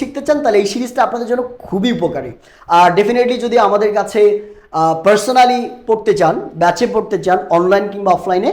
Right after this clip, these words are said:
আমাদের যে হেল্পলাইন নাম্বার আছে এখানে যোগাযোগ করতে পারেন। দেখা হবে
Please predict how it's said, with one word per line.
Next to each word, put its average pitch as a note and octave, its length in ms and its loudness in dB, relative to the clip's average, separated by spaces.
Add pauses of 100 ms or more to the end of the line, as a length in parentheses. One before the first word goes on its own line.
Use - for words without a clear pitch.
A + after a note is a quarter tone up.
(440)
আমাদের D#3+ 300 0
যে F3+ 140 2
হেল্পলাইন F#3 340 0
নাম্বার F#3 240 2
আছে F#3+ 160 -8
এখানে E3+ 260 -4
যোগাযোগ C#3+ 300 -8
করতে C3 200 -16
পারেন। G#2 140 -18 (360)
দেখা G3 340 2
হবে A#3 180 4